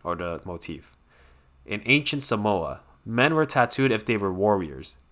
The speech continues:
They received huge pieces that began at the waist and extended below the knees. Women were often given smaller tattoos, such as floral pattern, often in geometrical design. These tattoos are often placed on the woman's hand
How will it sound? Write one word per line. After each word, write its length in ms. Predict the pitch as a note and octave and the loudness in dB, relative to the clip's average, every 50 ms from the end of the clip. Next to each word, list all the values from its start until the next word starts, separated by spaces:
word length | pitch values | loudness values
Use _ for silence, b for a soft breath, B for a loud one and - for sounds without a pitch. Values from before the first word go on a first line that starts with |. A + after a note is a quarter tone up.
| _ _ - | _ _ -4
They 100 | G#2+ G#2+ | -2 -2
received 400 | G#2+ A2 G#2 - - B2+ A#2 - | 0 0 0 0 0 0 -2 -2
huge 560 | - - - - F#3 G3+ G#3+ G#3+ G#3 - - | -6 -10 -6 -4 0 2 2 2 2 0 -4
pieces 640 | - - D#3 D3+ C#3 - - A#2 F#2+ F#2+ G#2+ B2 B2 | -8 -6 -4 -2 0 0 0 0 -2 -4 -4 -4 0
that 220 | - G#2+ G2 F#2 | 0 0 0 0
began 400 | A2 A#2 B2 C3+ C3 C#3+ D3 C#3+ | -2 -4 0 2 2 2 2 0
at 100 | C3 C3 | -2 -2
the 140 | - A#2+ A2 | 0 0 0
waist 480 | G#2 G#2 A2 A#2 B2 D#3 F3 - - A#2+ | 2 2 2 2 2 2 2 0 -2 -2
and 100 | G#2 G#2+ | -2 -2
extended 420 | G#2 - - - B2+ B2 C3 B2+ | -2 0 0 0 0 0 0 -2
below 280 | A2+ A2 G2 G#2 G#2 F#2+ | -2 -2 0 0 0 0
the 100 | F2+ F2+ | -2 -4
knees. 380 | G2 G2+ G2 E2+ D#2 - - - b b b b b b b b - | -6 -6 -6 -6 -8 -10 -14 -16 b b b b b b b b 0
Women 480 | A#2+ D3 F3+ E3+ C#3+ C3 C#3 E3 E3+ - | 2 2 4 4 2 0 0 -2 -6 -2
were 140 | A2+ A2+ - | 0 2 6
often 280 | A#2+ A#2+ A#2+ - C3 A#2+ | 6 6 6 4 0 -2
given 240 | A2+ A#2 A2+ G#2 | 0 -2 -2 -2
smaller 420 | G2+ - - C#3+ D3 D#3+ F3+ E3+ C#3+ | -2 -2 0 2 2 4 4 4 2
tattoos, 500 | - - A2+ G#2 - - F#2 E2 E2 - | 0 0 -2 -2 -2 -4 -6 -4 -2 -2
such 420 | - - - A#2 A2 A2 - - | 0 0 2 2 0 0 0 2
as 300 | A#2+ G#2+ G#2+ G#2+ G#2+ - | 2 4 4 2 0 -2
floral 440 | - - - - A#2+ A#2+ B2+ B2+ B2 | -6 -6 -4 0 2 2 2 2 0
pattern, 540 | B2 - - A2 G#2+ G2+ G#2+ G#2+ A2 A#2 - B B B B B B | 0 0 0 2 2 2 0 -2 -4 -6 -8 B B B B B B
often 340 | B B2 C3 C3 - C3+ C3 | B 6 6 6 4 0 -2
in 120 | A#2+ G#2+ | -2 -2
geometrical 560 | F#2+ - A#2 A2 G#2+ G#2 G2+ G2 - - G#2 F#2+ | -2 0 0 0 2 2 0 -2 -2 -2 -4 -4
design. 500 | E2 E2+ E2 F#2 F#2+ F2 D#2 C#2+ C#2 - b b b b b | -4 -4 -6 -4 -2 -2 -2 -4 -6 -12 b b b b b
These 200 | - C#3 D3 D3 | 0 0 0 0
tattoos 600 | - - - C3 A#2+ - - - A2 G#2+ G#2+ G#2+ A2 | -2 -2 0 0 0 0 -2 -4 -2 -2 -2 0 0
are 160 | G2 E2+ - | 0 4 4
often 320 | F#2 G#2 G#2+ - B2 A2+ | 4 4 4 2 -2 -8
placed 440 | - - - F2+ F2+ F#2+ - - - | -6 -6 -4 -4 -2 -2 -2 -4 -2
on 160 | - F#2 G2 F#2+ | -2 -2 -2 -2
the 60 | F2+ | -2
woman's 340 | F2 F#2 G2+ A2+ A#2+ C3+ - | -4 -4 -4 -4 -4 -6 -4
hand 380 | - A#2 G2+ G2 G#2 A2+ - | -4 -2 -2 -2 -4 -6 -8